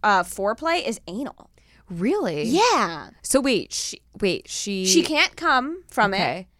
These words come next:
Speaker 1: but she still likes the feeling.
Speaker 2: Huh.
Speaker 1: So it's, like, part of her
Speaker 2: They
Speaker 1: and
Speaker 2: go
Speaker 1: the
Speaker 2: from
Speaker 1: g-
Speaker 2: that hole to the other hole?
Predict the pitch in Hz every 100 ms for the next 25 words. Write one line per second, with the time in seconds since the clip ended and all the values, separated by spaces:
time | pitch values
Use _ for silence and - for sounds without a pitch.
0 | _ - 277 - - 254 - 254 254 269
1 | - 226 269 302 113 - - _ - -
2 | 285 285 - 277 269 277 262 - - 254
3 | 277 247 - - 254 - 247 226 240 247
4 | 240 233 233 226 240 330 302 233 214 247
5 | 277 254 226 262 339 440 480